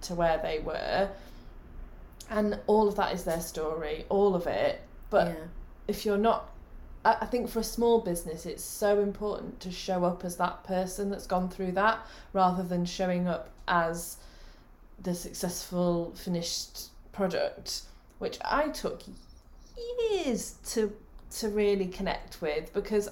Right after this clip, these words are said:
Speaker 1: I thought I needed to be this perfect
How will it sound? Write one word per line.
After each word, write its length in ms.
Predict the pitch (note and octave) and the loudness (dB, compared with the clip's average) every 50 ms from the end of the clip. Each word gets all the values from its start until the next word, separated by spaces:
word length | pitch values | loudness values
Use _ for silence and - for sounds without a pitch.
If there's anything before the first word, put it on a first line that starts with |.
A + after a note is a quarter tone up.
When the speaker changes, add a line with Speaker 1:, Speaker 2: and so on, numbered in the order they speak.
| - | 0
Speaker 1:
I 200 | G#3+ A#3 B3 A#3+ | 2 4 4 2
thought 380 | A#3 B3 G3 D#3+ D#3+ D#3 - - | 2 2 0 0 2 2 2 0
I 120 | F3+ F#3 | 0 2
needed 360 | F3+ F#3 F3+ F3+ F3 F3+ F3 F3 | 2 0 0 0 -2 -4 -4 -6
to 100 | - F#3 | -8 -6
be 380 | F3 F#3+ F3 E3+ E3+ E3+ F3 F3 | -4 -2 -2 -2 -2 -4 -6 -6
this 160 | - F3 E3+ | -6 -8 -8
perfect 880 | - - - G#3 F#3+ F3+ F3 F3 - F3+ E3+ E3 - - - - - - | -10 -6 -2 0 2 2 2 2 0 0 0 0 -2 -8 -14 -16 -16 -16